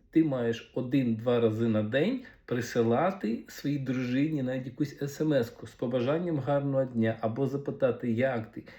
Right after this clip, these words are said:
який смайлик, ще якусь картинку, щось проявляй, чуть-чуть до неї якусь увагу, що вона тобі потрібна». А вона отримала завдання, а ти, як би не, тобі не було важко, коли він іде з хати,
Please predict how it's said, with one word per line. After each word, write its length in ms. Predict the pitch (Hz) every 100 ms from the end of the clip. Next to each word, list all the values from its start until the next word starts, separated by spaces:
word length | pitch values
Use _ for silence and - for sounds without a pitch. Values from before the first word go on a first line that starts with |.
| -
який 280 | 110 110 156
смайлик, 720 | - 147 131 123 113 104 107
ще 180 | - 143
якусь 320 | 135 - 117
картинку, 800 | - 131 123 - 117 113 110 113 - - -
щось 600 | - - 117 127 170 196
проявляй, 880 | - - 123 117 113 113 131 160 156 - -
чуть-чуть 600 | - 180 - - 202 120
до 120 | 113
неї 220 | 113 120
якусь 360 | 123 117 120 - -
увагу, 420 | 117 113 110 -
що 160 | -
вона 180 | 117 123
тобі 280 | 151 139 139
потрібна». 560 | 139 139 117 107 98 - - - - - _
А 280 | - 131 117
вона 260 | 110 135 254
отримала 560 | 294 - 151 113 104
завдання, 600 | 104 110 107 107 92 95 -
а 120 | 113
ти, 440 | 113 185 208 254 - -
як 260 | 117 120 110
би 100 | 117
не, 140 | 117
тобі 260 | 110 110 110
не 120 | 107
було 220 | 104 107
важко, 360 | 110 170 - -
коли 180 | - 117
він 220 | 113 117 -
іде 240 | 110 107
з 80 | -
хати, 420 | - 131 - 104